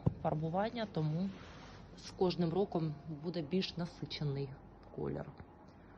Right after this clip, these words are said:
Чиста вовна, розмір два десять на два метри, майже квадратний. Класичний східний дизайн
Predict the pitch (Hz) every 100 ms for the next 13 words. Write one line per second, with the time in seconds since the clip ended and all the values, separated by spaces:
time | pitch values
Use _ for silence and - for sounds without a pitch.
0 | - - - - - - - - - 202
1 | 180 - 160 202 254 220 175 202 202 208
2 | 202 - - 143 160 214 160 170 - 190
3 | 160 151 135 156 160 - 147 143 143 147
4 | 135 - 160 165 156 156 160 147 120 117
5 | - 123 123 - - - - - - -
6 | - 196 - 156 - 151 147 143 - -
7 | - - 180 139 139 143 135 - - -
8 | - - 151 151 185 233 254